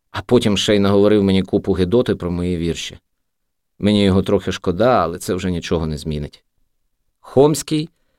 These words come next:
з'явився в його домі десь незадовго перед тим, як Марта повернула собі дівоче прізвище Мартиняк. Здається, то було справжнє кохання. Їх усюди бачено тільки вдвох,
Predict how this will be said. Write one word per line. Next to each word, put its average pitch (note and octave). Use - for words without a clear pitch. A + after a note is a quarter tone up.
з'явився C3
в B2
його A#2+
домі B2
десь A#2
незадовго A2
перед G#2
тим, A2+
як G#2
Марта G2+
повернула G2
собі F#2+
дівоче F#2+
прізвище G2
Мартиняк. G2
Здається, F#3
то F#3
було F3
справжнє D3+
кохання. E2+
Їх C#3
усюди D#3+
бачено C#3
тільки B2
вдвох, F#2